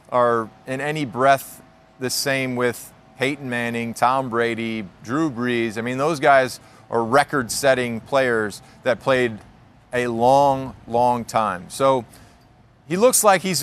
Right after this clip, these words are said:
he's on track. He's on track, but I'd pump the brakes just yet on the, uh, Hall of Fame comparisons because those guys are in the Hall of Fame.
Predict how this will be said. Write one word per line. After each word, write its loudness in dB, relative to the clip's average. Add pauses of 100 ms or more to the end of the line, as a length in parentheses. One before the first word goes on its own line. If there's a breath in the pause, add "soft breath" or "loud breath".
he's -2
on 4
track. 2
He's -6
on 0
track, 2
but -2
I'd 2
pump -2
the -8
brakes -2
just -10
yet 0
on -4
the, -4
uh, 0
Hall 2
of 0
Fame -2
comparisons -4
because -8
those -4
guys 0
are -2
in -4
the -4
Hall 0
of -16
Fame. -6